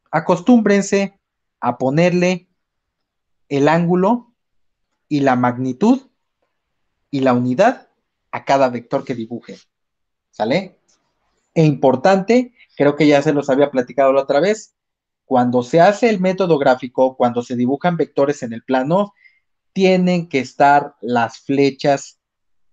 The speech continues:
completas. No basta con poner la línea, porque entonces eso va a estar mal, ¿ok? Tienen que trazar el vector de manera correcta,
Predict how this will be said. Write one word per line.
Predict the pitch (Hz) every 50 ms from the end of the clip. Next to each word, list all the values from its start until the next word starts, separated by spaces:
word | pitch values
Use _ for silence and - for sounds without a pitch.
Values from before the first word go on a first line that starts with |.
| _ -
completas. | - 151 151 147 147 147 156 151 151 160 165 160 160 - 110 101 101 101 - - - _ _ _ _ _ _ _ _
No | - 127 143 151 156
basta | 160 160 170 165 170 185 170 -
con | - 139 123 123
poner | - 120 123 127 135 139 139 143
la | 147 139 139
línea, | 147 160 180 190 196 190 190 180 170 156 147 131 127 _ _ _ _ _ _ _ _ _ _ _
porque | - 107 104 - -
entonces | 110 110 110 - 131 139 147 151 151 175 180 175 180 - - _ _ _ _ _
eso | - 135 135 135 135 127 - 139 127
va | 123
a | 117 117
estar | 120 - - 120 123 127 123 - _ _ _ _ _
mal, | _ - 107 107 107 107 110 110 110 110 110 _ _
¿ok? | - 104 _ - 107 107 113 131 147 _ _ _ _ _ _ _ _ _ _ _ _ _
Tienen | - 139 147 156 165 165 160
que | - 131
trazar | 123 - 120 113 - - 139 147
el | 147 135
vector | - 117 110 _ - 139 139
de | 135 127
manera | 120 117 117 127 139 139 131 120
correcta, | - 110 113 131 170 175 175 - 208 208 220 220 220 _